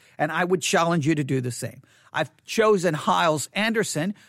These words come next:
because it really represents kind of the independent fundamental Baptist stream of theology.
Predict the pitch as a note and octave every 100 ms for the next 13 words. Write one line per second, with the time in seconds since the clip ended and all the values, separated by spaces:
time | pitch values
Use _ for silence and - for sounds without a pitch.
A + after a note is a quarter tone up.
0 | - E3+ G3+ E3+ F#3+ F#3 G#3+ G#3 D#3 -
1 | F#3 C#3+ F3 - E3+ D#3+ D3 - G3+ G#3
2 | G#3 G#3+ G#3 - G3+ G3+ F#3+ G3 E3+ -
3 | C#3+ F#3 A3 G#3+ - G#3+ A3 G#3+ G#3 A3
4 | G#3 G3 G#3 G3 A3+ -